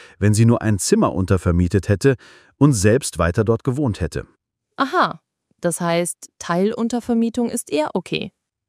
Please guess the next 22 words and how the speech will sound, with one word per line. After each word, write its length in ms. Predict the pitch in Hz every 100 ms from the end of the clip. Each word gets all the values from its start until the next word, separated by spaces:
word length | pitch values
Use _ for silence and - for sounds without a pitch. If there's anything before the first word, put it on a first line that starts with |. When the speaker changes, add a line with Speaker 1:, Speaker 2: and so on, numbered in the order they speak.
| -
Speaker 1:
Genau. 320 | 95 85 65 - - _ _ _ 117
Wenn 140 | 127
du 100 | 127
selbst 300 | 117 180 -
in 120 | 135
der 140 | 113 95
Wohnung 360 | 110 101 71
wohnst 440 | 80 123 160 - -
und 160 | 113
nur 200 | 117 -
ein 180 | 98 104
Zimmer 380 | - 190 202 90
untervermietest, 840 | 90 87 80 80 78 82 127 - _ - _ -
hast 240 | 123 -
du 40 | 147
unter 220 | 123 117
bestimmten 500 | 107 - 147 - 147
Umständen 560 | 110 123 - 131 -
sogar 360 | 117 107 104 -
einen 220 | 104 104 -
Anspruch 520 | 127 147 - 85 71
darauf, 500 | 80 76 80 101